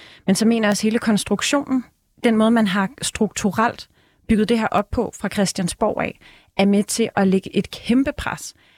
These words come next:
Altså alt fra, hvordan at, øh, økonomien er bundet op i forhold til, hvordan refusionerne kommer til at være. Den måde, budgetterne er lavet på,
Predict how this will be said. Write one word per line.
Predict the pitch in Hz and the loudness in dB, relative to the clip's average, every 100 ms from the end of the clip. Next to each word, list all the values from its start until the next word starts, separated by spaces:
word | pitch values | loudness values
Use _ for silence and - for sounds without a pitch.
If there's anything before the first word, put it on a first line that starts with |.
| _ | _
Altså | 196 196 185 | -2 0 0
alt | 233 233 | 0 -2
fra, | - 220 214 | -4 -4 -2
hvordan | 196 196 202 220 226 - - - - - | -2 0 2 2 0 -6 -20 -20 -12 -2
at, | 185 180 - | 0 0 -2
øh, | 175 - | -2 0
økonomien | 208 - 214 233 302 294 | -2 2 2 2 2 -2
er | 233 | -2
bundet | 208 196 - | -2 -2 -2
op | 247 - | -6 -4
i | 226 | -4
forhold | - 220 220 208 | 0 2 2 0
til, | - | 0
hvordan | 202 202 208 | 0 2 2
refusionerne | 202 196 - 269 277 240 | 0 0 0 0 0 0
kommer | - 202 190 | 0 -2 -2
til | - | -2
at | - 190 | -4 -2
være. | 190 208 220 - - - - | 0 -2 -4 -14 -20 -14 -2
Den | 240 220 | 2 4
måde, | 226 | 2
budgetterne | - 190 - 214 277 254 | 0 0 2 2 4 2
er | 196 | 2
lavet | 185 196 - | 2 2 0
på, | 226 | -2